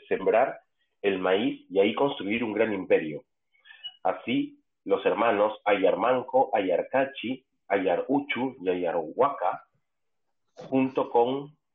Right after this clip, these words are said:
eh, sus esposas y hermanas, salieron de la cueva Capactoco en el monte de Humacur-, Humaorco, cerca de Cusco. Por ser el hermano mayor,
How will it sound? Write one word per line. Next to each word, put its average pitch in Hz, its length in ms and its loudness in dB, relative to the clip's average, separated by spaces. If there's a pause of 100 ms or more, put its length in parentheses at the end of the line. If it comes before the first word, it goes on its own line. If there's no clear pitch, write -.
(800)
eh, 92 320 -2
sus 98 160 -6
esposas 101 540 2 (1200)
y 104 100 2
hermanas, 98 500 0 (920)
salieron 131 640 2 (340)
de 98 100 2
la 92 180 2
cueva 123 480 4 (540)
Capactoco - 880 -2 (280)
en 95 140 -4
el 92 120 -4
monte 120 360 -2
de 117 440 0
Humacur-, 107 580 0 (260)
Humaorco, 104 800 2 (800)
cerca 120 260 2
de 104 140 4
Cusco. - 520 -6 (1000)
Por 107 220 0
ser 147 140 2
el 160 120 6
hermano 123 440 2
mayor, 110 520 2